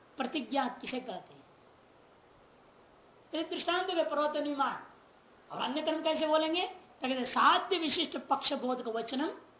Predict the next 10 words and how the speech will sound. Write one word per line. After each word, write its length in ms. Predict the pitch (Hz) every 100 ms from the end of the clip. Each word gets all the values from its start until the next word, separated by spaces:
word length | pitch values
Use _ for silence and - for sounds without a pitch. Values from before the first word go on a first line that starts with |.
| -
प्रतिज्ञा। 460 | - - - - - - - - - - - - - - - -
साध्य 500 | - 226 214 269 269
से 160 | 247 247
विशिष्ट 400 | 226 - 214 - 214 254 311 330 - - - - - 294
पक्ष 300 | 302 302 -
का 540 | - 214 220 269 320 339 - - - 196
बोधक 580 | 240 240 247 190 269 240
जो 200 | 240 233
वाक्य 640 | 185 196 233 254 - 247 196
है, 520 | 214 214 220 220